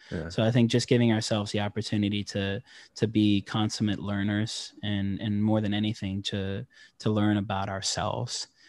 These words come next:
Speaker 2: Uh, the more that we ask questions about who we are and we are open to answering those questions and self-discovery,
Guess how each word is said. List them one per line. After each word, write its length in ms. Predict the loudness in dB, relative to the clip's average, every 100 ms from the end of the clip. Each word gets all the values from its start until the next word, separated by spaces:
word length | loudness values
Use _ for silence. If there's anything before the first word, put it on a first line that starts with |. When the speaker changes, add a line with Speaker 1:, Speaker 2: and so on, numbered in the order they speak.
| _ -2
Speaker 2:
Uh, 160 | 2
the 120 | 4 6
more 220 | 8 8
that 140 | 6
we 140 | 4 2
ask 260 | 0 -4
questions 540 | -6 -6 -6 -6 -6 -8
about 320 | -8 -8 -6
who 180 | -4 -2
we 140 | -2
are 320 | -2 -4 -2
and 240 | -2 0 0
we 180 | 0
are 180 | 0 -2 -4
open 320 | -4 -4 -4
to 180 | -6 -8
answering 380 | -6 -4 -4
those 180 | -4 -4
questions 540 | -6 -6 -6 -6 -8 -8
and 80 |
self-discovery, 840 | -6 -6 -6 -8 -6 -6 -4 -6